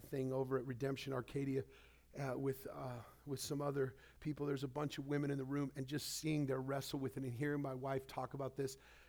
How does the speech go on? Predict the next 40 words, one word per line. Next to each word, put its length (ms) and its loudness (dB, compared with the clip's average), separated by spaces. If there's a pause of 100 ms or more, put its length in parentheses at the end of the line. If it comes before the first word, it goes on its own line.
(180)
made 240 4
it 100 -4
so 360 4
clear, 360 2
man, 300 -4
we 180 2
need 480 2 (380)
to 100 -4
wrestle 400 2
with 220 -4
this 320 0 (340)
as 240 -4
a 60 -4
community. 640 -4 (1400)
The 100 4
last 340 8
thing, 200 0
and 80 0
I, 40 -4 (140)
I, 260 -10
I'm 120 -4
already 340 4
out 140 2
of 80 -6
time, 260 -2
but 140 -2
just 200 -2
let 120 -2
me 80 0
mention 400 0
these 160 -6
quickly. 480 -4 (460)
Younger 300 4
men, 360 2 (1200)
notice 360 6
that 120 4
he 100 4
just 240 -4
kind 220 2
of 160 -2